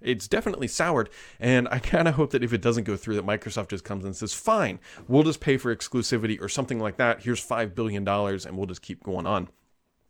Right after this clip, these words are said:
And then Sony is found itself in a precarious position because, granted, I get why Sony is doing this, because they don't want this to go through. They don't wanna be helpful. They don't wanna provide information. And apparently it sounds like Microsoft's asking for a lot of information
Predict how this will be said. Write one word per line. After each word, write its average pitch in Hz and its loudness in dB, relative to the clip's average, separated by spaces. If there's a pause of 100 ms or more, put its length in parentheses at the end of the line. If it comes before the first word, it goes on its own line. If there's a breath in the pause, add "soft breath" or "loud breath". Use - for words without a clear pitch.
(240)
And 107 -4
then 92 -4
Sony 104 -2
is 95 -6 (280 loud breath)
found 107 0
itself 98 -2
in 104 -6
a 95 -6
precarious 98 -2
position 110 0
because, 170 2 (460 loud breath)
granted, 165 6
I 123 2
get 131 4
why 147 6
Sony 135 4
is 110 -2
doing 120 4
this, 107 0
because 95 -6
they 104 0
don't 127 4
want 127 -2
this 117 -8
to 113 -6
go 98 -2
through. 98 -4
They 101 0
don't 113 2
wanna 123 0
be 104 -2
helpful. 98 -2
They 98 -2
don't 123 0
wanna 127 -2
provide 98 -4
information. 90 -8
And 95 -4
apparently 117 2
it - -10
sounds 110 -2
like 87 -4
Microsoft's 127 -4
asking 160 -6
for - -2
a 202 -4
lot 277 4
of 180 -2
information 95 -4